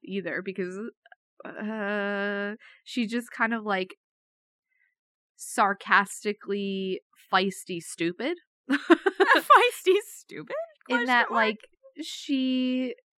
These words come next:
Speaker 1: was like, "What, you, what, my white knight, you don't think I can take care of myself?" And then
Speaker 2: Mm-hmm.
Speaker 1: goes on to do absolutely nothing.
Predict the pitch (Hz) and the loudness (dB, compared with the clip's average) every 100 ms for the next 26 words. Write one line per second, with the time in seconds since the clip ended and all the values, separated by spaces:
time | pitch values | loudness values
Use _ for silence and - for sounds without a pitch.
0 | _ 220 214 214 202 - 202 202 151 208 | _ -8 -6 -4 -6 -8 2 4 4 2
1 | 226 - 202 190 190 190 196 185 175 - | 0 -2 -12 6 6 8 4 2 0 -4
2 | 185 196 180 185 175 175 - 190 202 202 | 4 4 6 2 0 -2 -10 -4 0 2
3 | 190 185 185 190 185 196 - 196 190 185 | 2 4 2 0 -2 -4 4 6 6 2
4 | 170 - 165 185 - _ - 240 220 214 | -4 0 2 0 -6 _ -2 4 6 6
5 | 208 208 208 202 190 190 175 185 175 175 | 6 6 6 8 4 4 2 6 6 6
6 | 190 175 165 165 151 - 170 | 2 0 0 -2 -4 -6 -10